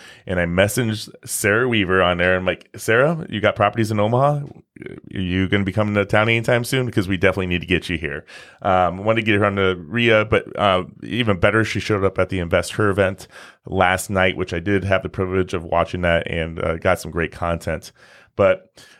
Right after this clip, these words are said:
uh, I think that you're gonna be super excited with today's show. I'm, I'm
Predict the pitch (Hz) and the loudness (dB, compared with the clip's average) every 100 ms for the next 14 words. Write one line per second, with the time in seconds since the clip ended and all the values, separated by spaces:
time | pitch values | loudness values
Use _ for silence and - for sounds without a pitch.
0 | _ - 85 76 80 139 143 139 117 113 | _ -4 -2 -2 -2 -2 -2 -2 0 0
1 | 104 - - 160 147 - 123 113 104 - | -2 -2 -2 -2 -2 2 2 2 -2 0
2 | 113 95 - 107 101 101 101 107 110 117 | 0 0 2 2 4 2 -2 0 0 0
3 | 107 - 110 113 101 | -4 -4 -2 0 -2